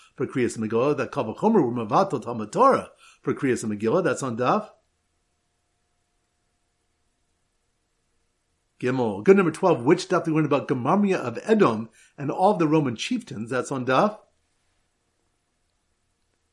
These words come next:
Vav. Good. Number thirteen, which daf do we learn that Chizkiah had a suffix if Tveria is a walled city, since one side of the city was bordered by water? That's on daf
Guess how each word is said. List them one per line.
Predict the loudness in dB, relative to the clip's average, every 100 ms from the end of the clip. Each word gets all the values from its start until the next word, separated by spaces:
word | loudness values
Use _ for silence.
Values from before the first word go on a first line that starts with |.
| _ _ _ _ _ _ _ -14
Vav. | -4 0 0 -2
Good. | 4 4
Number | 4 0
thirteen, | -2 -2 -2 0
which | 0 0
daf | -4 -2
do | 0
we |
learn | 2 0 -2 -12 _ -20 _
that | -16 -6
Chizkiah | -2 -2 -2 -2
had | -2
a |
suffix | 0 0 2 -2 -6
if | -12
Tveria | -8 -2 2 2
is | 0 -6
a |
walled | -4 -4 -4 -6
city, | -2 0 0 -2 -12 _ -20 _
since | -2 -2 0
one | 2 2
side | 2 -2 -2 2 2 0
of | 0 0 0
the | -4
city | -4 -4
was | -4 -4
bordered | 2 2 2
by | -4
water? | -4 -2 2 2 0
That's | -6 -6 -6
on | -6
daf | 0 0 0